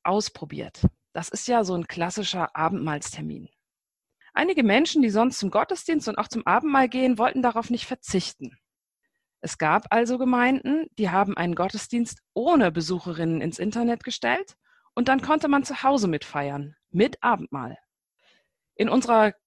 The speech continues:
kurhessischen Kirche gibt's dafür einen Begriff, der heißt vernetztes Abendmahl, also nicht digitales, sondern vernetztes Abendmahl.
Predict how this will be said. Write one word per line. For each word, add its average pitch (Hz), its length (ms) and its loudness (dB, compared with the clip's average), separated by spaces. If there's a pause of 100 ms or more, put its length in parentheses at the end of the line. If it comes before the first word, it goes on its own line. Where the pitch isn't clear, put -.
(140)
kurhessischen 311 520 2
Kirche 269 300 -2
gibt's - 280 -6
dafür 214 340 -2
einen 185 200 0
Begriff, 185 440 -2
der 202 180 -2
heißt 214 240 -2
vernetztes 190 800 0
Abendmahl, 143 460 -4
also 151 160 -8
nicht 180 200 -8
digitales, 175 600 -2
sondern 170 280 -4
vernetztes 170 600 -8
Abendmahl. - 560 -12